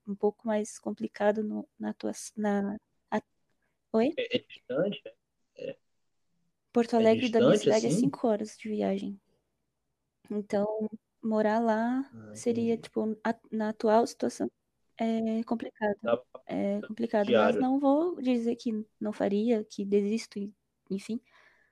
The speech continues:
Speaker 1: Mas é um sonho que eu
Speaker 2: Sim.
Speaker 1: tenho, então, eu fazer reprodução humana. E quero sim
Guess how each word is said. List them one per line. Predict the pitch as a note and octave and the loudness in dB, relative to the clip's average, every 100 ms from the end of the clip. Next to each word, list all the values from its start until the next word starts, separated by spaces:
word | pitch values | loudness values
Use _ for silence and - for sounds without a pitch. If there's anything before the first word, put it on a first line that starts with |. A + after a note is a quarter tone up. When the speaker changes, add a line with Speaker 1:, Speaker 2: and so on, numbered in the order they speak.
| _ - | _ -8
Speaker 1:
Mas | G#3+ G#3+ G#3+ G#3+ G#3+ - - _ _ _ _ _ _ _ - | -4 -2 -2 -2 -4 -10 -20 _ _ _ _ _ _ _ -2
é | B3+ C#4 | 2 2
um | E4 | 0
sonho | D#4+ D#4 | 0 0
que | E4 | 0
eu | E4 | -2
Speaker 2:
Sim. | |
Speaker 1:
tenho, | D4 A3+ A3 | -2 -2 -4
então, | - A3 A3+ A#3 B3+ B3+ | -2 -2 0 -2 -4 -6
eu | - - _ _ _ _ _ _ - | -10 -10 _ _ _ _ _ _ -18
fazer | - A3 G#3+ | -2 -2 0
reprodução | A3 A3+ A3 A3+ B3 | -2 -2 -4 -4 -2
humana. | G#3 G3 G3+ _ - | -2 -4 -8 _ -4
E | G#3+ G#3+ G#3 G#3 G3+ G3+ G3+ G#3 G#3 _ _ | -2 0 0 -2 -4 -4 -6 -8 -14 _ _
quero | A3+ A3+ D#4 | 2 2 2
sim | B3 C4 D#4 | -2 0 0